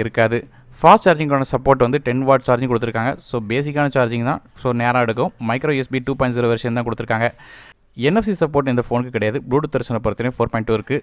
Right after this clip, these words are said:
த்ரீ பாயிண்ட் ஃபைவ் ஹெட்ஃபோன் ஜாக் சப்போர்ட்டும் இந்த ஃபோனுக்கு கொடுத்திருக்காங்க. ஓ எஸ் பொறுத்தவரையும் Android நைன் பாயிண்ட் ஜீரோ பையில வந்து ரன் ஆயிட்டு இருக்குது. Android ஒன் ப்ராஜெக்ட் கீழே வர்றதுனால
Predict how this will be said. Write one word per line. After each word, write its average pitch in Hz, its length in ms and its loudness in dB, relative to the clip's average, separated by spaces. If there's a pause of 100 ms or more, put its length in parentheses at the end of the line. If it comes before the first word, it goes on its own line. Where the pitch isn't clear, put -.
(120)
த்ரீ 151 160 -4
பாயிண்ட் 151 160 0
ஃபைவ் 120 180 -2 (100)
ஹெட்ஃபோன் 131 340 -2
ஜாக் 113 180 -4
சப்போர்ட்டும் 110 440 -4
இந்த 113 160 -2
ஃபோனுக்கு 117 300 -4
கொடுத்திருக்காங்க. 110 460 0 (580)
ஓ 185 120 10
எஸ் 240 100 4 (100)
பொறுத்தவரையும் 135 360 2 (200)
Android 156 300 2
நைன் 131 160 0
பாயிண்ட் 127 180 0
ஜீரோ 131 120 0 (120)
பையில 135 300 2
வந்து 123 200 0
ரன் 113 180 0
ஆயிட்டு 113 180 -4
இருக்குது. 113 260 -2 (220)
Android 147 240 0
ஒன் 127 140 -6
ப்ராஜெக்ட் 120 280 -2
கீழே 127 220 -2
வர்றதுனால 113 500 0